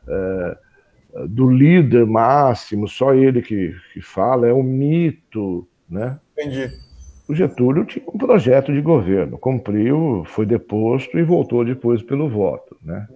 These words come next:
Speaker 2: Uhum.
Speaker 1: É um pouco diferente. A ditadura de sessenta e quatro, o golpe de sessenta e quatro, civil-militar, foi mais ou menos isso. É, eles queriam, na verdade,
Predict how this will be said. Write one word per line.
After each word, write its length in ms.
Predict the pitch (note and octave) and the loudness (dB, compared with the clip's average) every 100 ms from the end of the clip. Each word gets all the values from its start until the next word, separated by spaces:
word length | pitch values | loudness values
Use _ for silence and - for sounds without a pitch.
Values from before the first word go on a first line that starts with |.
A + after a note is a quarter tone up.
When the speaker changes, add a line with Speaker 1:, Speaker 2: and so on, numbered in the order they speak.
| C3+ - | -20 -14
Speaker 2:
Uhum. 120 | D#3+ - _ _ _ _ | -14 -14 _ _ _ _
Speaker 1:
É 40 | - | -20
um 80 | - | -18
pouco 160 | - G2 | -14 -12
diferente. 520 | B2 - B2+ F#2 F#2+ | -6 -4 -2 -4 -4
A 40 | |
ditadura 480 | D3+ D3+ F#3+ B2+ B2 | -4 2 2 2 -2
de 60 | A#2 | -2
sessenta 380 | C3+ - D3 D#3+ | -4 -2 -4 -4
e 40 | |
quatro, 540 | D#3 C3 C3 D3 D#3+ | -2 0 0 -4 -6
o 160 | D#3 A2 | -4 -4
golpe 380 | G2 C3 B2+ F2 | 0 4 2 0
de 60 | |
sessenta 360 | F2 F#2+ A2 B2 | -8 -8 -8 -6
e 80 | A#2 | -6
quatro, 460 | - G#2+ B2 - | -2 -2 -2 -8
civil-militar, 760 | F2+ G2 F2 F#2 A2+ C#3 - B2+ | -10 -8 -6 -6 -6 -6 0 0
foi 120 | C3 | 2
mais 180 | E3 F#3 | 2 2
ou 80 | G3 | 0
menos 300 | G3 A3+ E3+ | -2 -2 -2
isso. 340 | B2+ A2+ - _ _ _ - - _ _ - - - | -4 -6 -10 _ _ _ -20 -20 _ _ -20 -20 -14
É, 480 | - D#2+ D#2+ D2+ C2+ - E2 D#2+ C2+ F#2 _ _ _ _ _ | -10 -6 -6 -6 -10 -14 -14 -14 -16 -20 _ _ _ _ _
eles 160 | F2+ - | -10 -2
queriam, 560 | D#3 C#3 C#3 D3 F3+ | 2 6 6 6 4
na 80 | G3+ | 2
verdade, 920 | C3 C3 G#2+ A2+ B2+ B2+ D#3+ F3 D#3 | 4 4 4 4 2 0 -2 0 -2